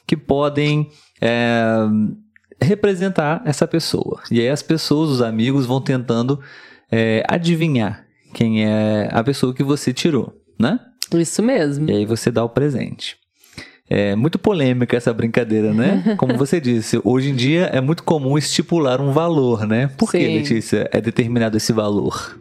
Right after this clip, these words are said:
Speaker 2: Porque às vezes acontecia de você dar um presente, por exemplo, de cinquenta reais e receber um, uma meia.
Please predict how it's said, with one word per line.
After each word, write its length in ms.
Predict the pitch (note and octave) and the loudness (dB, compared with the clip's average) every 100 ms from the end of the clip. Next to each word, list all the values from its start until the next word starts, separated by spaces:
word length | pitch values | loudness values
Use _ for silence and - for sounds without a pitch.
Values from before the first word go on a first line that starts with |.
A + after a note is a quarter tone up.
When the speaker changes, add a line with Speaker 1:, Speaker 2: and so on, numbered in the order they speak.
| - | -2
Speaker 2:
Porque 320 | G#3 G#3 A3+ | -2 2 0
às 160 | A#3+ A3+ | 2 2
vezes 240 | A3+ A3 | 0 0
acontecia 600 | A3 A3 G3+ G3+ - G3 | 0 0 0 -2 0 0
de 120 | F#3 | 2
você 260 | F3+ F#3 F3+ | -2 0 0
dar 220 | E3+ E3 | 2 0
um 160 | E3+ E3+ | 0 0
presente, 760 | E3 E3+ D#3+ E3+ E3+ - E3+ | 0 2 2 0 0 0 -2
por 260 | E3+ F3+ E3 | 2 2 2
exemplo, 440 | E3 E3 D#3 E3+ | 0 0 0 -2
de 100 | D3+ | -2
cinquenta 540 | - E3+ F#3 F#3 F#3 | -2 0 0 -2 -2
reais 560 | G3 F#3+ F3+ E3+ G#3 G#3+ | 0 2 2 2 0 0
e 40 | |
receber 340 | A#3+ A#3 G3+ G#3 | 0 0 0 0
um, 180 | A3 A3+ | 2 0
uma 320 | F#3 G#3 A3 | 0 0 2
meia. 560 | G#3+ F#3+ F3+ F3 F#3 | 2 2 2 2 0